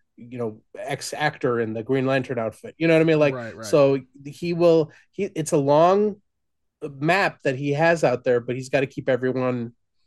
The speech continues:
Speaker 1: interested. So, uh, and the way he went about this makes me feel like he's gonna be more intimate with his passive information.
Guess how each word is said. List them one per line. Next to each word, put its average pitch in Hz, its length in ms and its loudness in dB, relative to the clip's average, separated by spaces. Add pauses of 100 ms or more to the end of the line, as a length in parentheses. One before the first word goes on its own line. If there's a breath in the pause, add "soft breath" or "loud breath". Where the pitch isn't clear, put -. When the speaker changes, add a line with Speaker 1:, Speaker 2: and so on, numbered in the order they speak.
(360)
Speaker 1:
interested. 139 560 -4
So, 127 340 -4 (340)
uh, - 120 -18 (280)
and 156 220 0 (160)
the 135 140 -4
way 160 200 2
he 147 480 -6 (1120)
went 165 160 4
about 143 280 0
this 143 260 -4
makes 135 240 -6
me 123 120 -6 (320)
feel 135 120 -4
like 127 280 -4 (380)
he's 131 140 -6
gonna 131 140 0
be 127 120 -4
more 123 200 0
intimate 117 420 -6
with 107 280 -14
his 113 460 -14
passive 117 440 -8
information. 113 600 -16